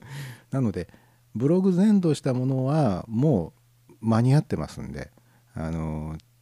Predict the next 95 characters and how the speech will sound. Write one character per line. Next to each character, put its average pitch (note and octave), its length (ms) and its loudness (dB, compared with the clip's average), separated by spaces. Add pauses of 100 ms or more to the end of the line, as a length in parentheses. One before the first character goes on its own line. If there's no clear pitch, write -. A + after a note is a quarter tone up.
(240)
Tumblr F3 440 4
で F#3+ 100 2
は D3 60 4
別 F#2+ 360 -4
の E3+ 300 2
ア D3 60 0
プ D#3+ 120 -4
ロ D#3 100 6
ー B2 60 2
チ - 140 -10
で D#2+ 120 -4
何 D#2+ 220 -4
か C#2 80 -6
で D2 120 -10
き F#2+ 80 -6
な F2+ 140 -4
い - 40 -10
か G2+ 80 -8
な D#3+ 140 0
っ - 20 -2
て - 160 -6
い - 20 0
う F#2+ 40 -2
ん F2+ 60 -4
で、 F2+ 100 -6
懲 - 240 -2
り G#3+ 100 -2
も E3 140 0
せ B2 120 -2
ず G2+ 120 -2
も F#2 160 -2
う E2+ 40 -6
自 E2+ 140 -8
分 C#3+ 240 -2
の C#3+ 100 0
ポ C3 200 -4
ー B2+ 40 -6
タ B2 120 -4
ル A#2 80 0
サ A#2+ 120 -2
イ G#2+ 60 -2
ト - 100 -12
み E2 80 -8
た - 100 -10
い - 40 -10
な D2+ 80 -12
の E2 140 -16
を - 60 -20 (320)
<clears throat> - 320 -20
ま A2 120 4
ず G2 80 0
は F2 80 0
作 - 200 -12
ろ D#2+ 80 -8
う D#2+ 40 -14
と - 120 -18
い - 40 -18
う - 40 -14
こ F2 80 -10
と G2+ 100 -8
で、 G#2+ 220 0 (500)
も G#2+ 140 -2
う A2 40 -2
そ - 140 0
れ C3+ 60 6
も B2 100 4
画-、 G2 140 -2 (340)
画 - 180 -6
策 - 220 -8
し - 80 -8
ま E2 120 -6
し - 60 -20
た - 120 -18
し、 - 280 -4 (1200)
あ B2+ 100 0
と B2 80 -2
自 A2 160 0
分 D3+ 580 2
が C#3+ 160 2
作 - 240 -6
っ C#3 40 0
て - 220 -2
る G2+ 120 2
オ G2+ 60 2
リ A2+ 60 0
ジ B2 80 2
ナ D3 160 4
ル、 D3+ 100 -12
オ B2 100 0
リ C3 100 2
ジ D3 80 0
ナ D#3+ 100 4
ル D#3 100 2
グ D3 140 0
ッ C#3+ 60 -4